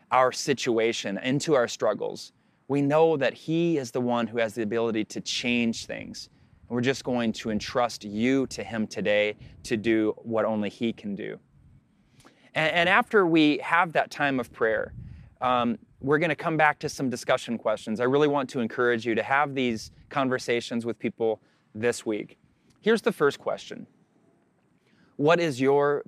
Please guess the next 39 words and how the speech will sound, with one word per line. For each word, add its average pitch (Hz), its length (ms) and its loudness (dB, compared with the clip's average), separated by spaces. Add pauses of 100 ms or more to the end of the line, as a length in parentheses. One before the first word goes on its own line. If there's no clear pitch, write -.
biggest 143 320 2
takeaway 107 560 0
from 139 220 0
this 139 160 0
message? - 520 -2 (760)
Um, 120 300 0
we, 151 280 6
we 160 260 6
have 160 360 2 (240)
very 165 280 4
specific 156 440 -2
questions 151 580 0
for 156 240 2
you, 147 200 2
but 123 200 2
we 131 320 2 (220)
also 156 380 4 (120)
always 196 320 2
wanna 190 220 0
leave 160 280 2
room 139 360 2
for 127 180 -2
what 123 280 2
God 135 260 4
might 123 240 -2
be 120 120 0
doing 120 340 0
that 110 120 0
we 120 100 2
would 117 140 2
never 110 220 2
have 104 100 -2
expected. 107 500 -6
So 135 140 0
what 147 220 2
is 113 180 -4
your 156 340 2
biggest 147 360 -2
takeaway - 460 -6